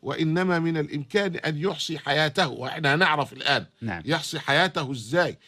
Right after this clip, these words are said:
Speaker 1: لأن إحنا نستفيد من هذا في أن الله تبارك وتعالى يعني أعطانا أشياء من الإمكان أن نمشي عليها حتى نكون في مأمن في الدنيا وفي، وفي الآخرة. العجب
Speaker 2: مهم.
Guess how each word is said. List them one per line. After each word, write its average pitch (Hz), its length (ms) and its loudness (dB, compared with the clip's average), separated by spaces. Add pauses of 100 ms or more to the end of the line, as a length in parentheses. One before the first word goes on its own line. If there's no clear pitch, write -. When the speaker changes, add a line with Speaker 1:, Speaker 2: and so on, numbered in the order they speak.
(160)
Speaker 1:
لأن 180 400 -2
إحنا 151 300 -4
نستفيد 143 680 -6
من 147 100 -2
هذا 175 380 2 (220)
في 147 160 -2
أن 180 260 2
الله 170 360 2
تبارك 156 460 0
وتعالى 175 600 0 (260)
يعني 143 460 0
أعطانا 151 800 2
أشياء 185 500 2 (220)
من 151 160 2
الإمكان 151 580 0
أن 147 260 0
نمشي 160 340 0
عليها 175 480 2 (180)
حتى 185 640 0
نكون 160 580 0
في 147 200 0
مأمن 123 460 -2
في - 140 -4
الدنيا 196 500 4 (220)
وفي، 143 380 2 (100)
وفي 131 140 -6
الآخرة. 113 480 -8
العجب 160 380 2 (200)
Speaker 2:
مهم. 104 200 -18